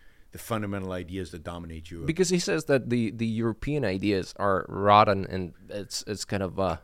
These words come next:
Speaker 1: I agree, but what are the ideas coming out of Ukraine? So Ukraine,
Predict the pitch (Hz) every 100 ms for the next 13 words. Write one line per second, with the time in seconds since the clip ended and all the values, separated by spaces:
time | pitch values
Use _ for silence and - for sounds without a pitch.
0 | - 113 104 131 110 104 107 120 120 107
1 | 107 104 107 - 101 98 95 82 87 -
2 | 123 85 - - - - - 127 - 151
3 | 151 139